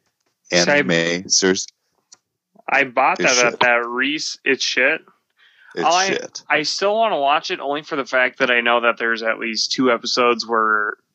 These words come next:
Speaker 1: uh, Jensen Ackles
Speaker 2: Both
Speaker 1: and
Speaker 2: of them
Speaker 1: Jared
Speaker 2: are.
Speaker 1: Padalecki are voice acting, but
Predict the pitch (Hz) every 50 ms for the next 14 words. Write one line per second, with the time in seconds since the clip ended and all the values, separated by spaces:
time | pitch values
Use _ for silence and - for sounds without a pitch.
0 | _ _ _ - - 120 113 107 104 104 101 101 101 98 _ - - 120 117 107
1 | - 113 110 110 110 107 120 113 95 95 110 110 110 110 113 113 - - 120 117
2 | 113 113 113 113 110 - 120 117 113 107 107 101 110 107 107 110 - 123 123 127
3 | 131 - - 160 165 170 165 - 117 113 113 - -